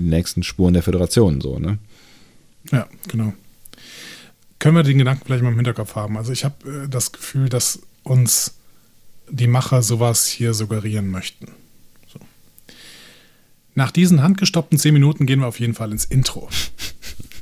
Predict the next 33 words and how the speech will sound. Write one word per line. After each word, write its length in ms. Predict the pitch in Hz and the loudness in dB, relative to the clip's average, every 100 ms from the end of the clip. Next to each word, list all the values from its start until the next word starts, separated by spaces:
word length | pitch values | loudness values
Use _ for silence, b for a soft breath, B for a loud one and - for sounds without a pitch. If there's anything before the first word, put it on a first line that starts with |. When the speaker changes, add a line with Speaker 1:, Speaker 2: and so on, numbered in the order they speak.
| - - - B B B B B | -16 -18 -20 B B B B B
Speaker 1:
<laughs> 920 | 175 - - 117 - - - - - | 0 2 -6 -8 -16 -18 -20 -20 -16
Schön 220 | - 80 78 | -8 -4 -2
gesagt. 400 | 73 71 - - - - _ _ - - - - - - - B B B | -2 -4 -8 -16 -20 -20 _ _ -20 -20 -20 -18 -18 -16 -16 B B B
Speaker 2:
Was 180 | 131 135 | 0 2
hat 80 | 143 | 2
sich 140 | 143 | 0
verändert? 440 | 117 107 92 - - B B B B B B B B B B B B - | 0 -4 -8 -12 -20 B B B B B B B B B B B B -2
Speaker 1:
Ich, 280 | 104 - 131 | 0 0 4
äh, 260 | 107 104 95 - | 6 6 4 -2
ich 160 | 95 90 | -2 2
wusste 200 | 123 117 | 2 4
ja, 40 | 104 | 4
dass 160 | 90 | 4
du's 180 | 101 120 | 2 4
mir 160 | 107 92 | 4 6
im 100 | 92 | 4
Detail 320 | 90 101 117 | 2 2 2
erklären 480 | 101 - 87 87 87 | 2 2 0 2 0
kannst, 340 | 92 120 - | 0 -2 -2
aber 160 | 78 90 | 0 2
es 80 | 87 | 2
sind 280 | 104 107 - | 2 0 -2
halt 200 | 92 90 | -2 0
einige 300 | - 107 107 | 2 4 6
neue, 440 | 101 104 101 98 - | 6 6 6 4 2
neue 320 | 95 101 110 | 2 4 6
Elemente 760 | 85 92 95 110 107 92 65 80 | 6 4 4 4 4 4 2 -2
schon 260 | - 90 90 | -2 0 2
dabei, 460 | 80 82 87 104 | 0 0 0 0
die, 420 | 104 92 92 95 | 0 -2 0 0
äh, 360 | 90 - 85 76 | -2 -2 -4 -4
ich 180 | 65 87 | -8 -6
n-, 80 | 95 | -6